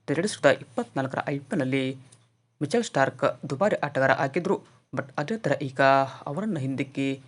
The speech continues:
ನಮ್ಮ ಟೀಮ್ ಇಂಡಿಯಾದ ಸ್ಟಾರ್ ವಿಕೆಟ್ ಕೀಪರ್ ಕಮ್ ಬ್ಯಾಟ್ಸ್ಮನ್ ಆದ ರಿಷಬ್ ಪಂತ್ ಮೆಗಾ ಆ್ಯಕ್ಷನಲ್ಲಿ ದಾಖಲೆ ಬರೆದಿದ್ದಾರೆ.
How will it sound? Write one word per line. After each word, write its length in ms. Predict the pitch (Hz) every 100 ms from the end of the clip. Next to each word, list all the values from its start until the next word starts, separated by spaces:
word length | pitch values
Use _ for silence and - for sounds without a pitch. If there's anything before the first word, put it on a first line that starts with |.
| - _ - 135
ನಮ್ಮ 200 | 131 131
ಟೀಮ್ 160 | 220 285 151
ಇಂಡಿಯಾದ 220 | 147 135
ಸ್ಟಾರ್ 320 | - 175 240 - - 143
ವಿಕೆಟ್ 220 | 247 -
ಕೀಪರ್ 280 | 208 - 131 - _ -
ಕಮ್ 140 | 135 131
ಬ್ಯಾಟ್ಸ್ಮನ್ 340 | 131 131 220 120 139
ಆದ 200 | 139 135 139 - - _ 151
ರಿಷಬ್ 280 | - 233 -
ಪಂತ್ 240 | 139 131 131
ಮೆಗಾ 180 | 135 - 135
ಆ್ಯಕ್ಷನಲ್ಲಿ 400 | - 135 131 131 139
ದಾಖಲೆ 300 | 180 175 175
ಬರೆದಿದ್ದಾರೆ. 300 | 180 180